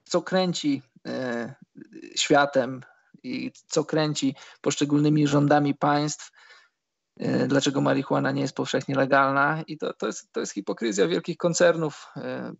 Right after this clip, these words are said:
farmaceutycznych, które lobbują za, za takim, a nie innym stanem rzeczy. Zobacz, jest taki, jest taki lek przeciwbólowy, on się nazywa Oxycontin po, po angielsku. Ja nie wiem, w Polsce on występuje chyba pod nazwą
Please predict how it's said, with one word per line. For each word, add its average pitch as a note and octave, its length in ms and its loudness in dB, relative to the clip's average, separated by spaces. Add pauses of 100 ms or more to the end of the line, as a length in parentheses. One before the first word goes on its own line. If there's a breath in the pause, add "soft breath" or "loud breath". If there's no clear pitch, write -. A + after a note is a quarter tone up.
(160)
farmaceutycznych, C#3 1200 -4
które C#3 320 4
lobbują D3+ 600 2
za, B2 320 2
za C3 120 -2
takim, C3 320 -2
a B2+ 40 0
nie C3 160 -4
innym B2+ 200 -4
stanem C3 340 -2
rzeczy. C3 260 0
Zobacz, F3 260 2
jest F3+ 160 -4
taki, D#3+ 280 -2 (600 loud breath)
jest D#3+ 160 0
taki D#3+ 200 0
lek D#3+ 240 4
przeciwbólowy, C#3 880 0 (180)
on C#3+ 140 -10
się C#3+ 120 -8
nazywa C3+ 720 0 (100)
Oxycontin C#3+ 800 -4
po, A#2+ 380 -2
po B2+ 100 0
angielsku. B2+ 480 -4
Ja B2+ 80 -2
nie C3 100 -2
wiem, B2 140 -4
w - 120 -16
Polsce C3+ 420 2
on C3+ 100 -2
występuje C3+ 460 -6
chyba C3+ 160 2
pod C3 140 -2
nazwą C3 360 -2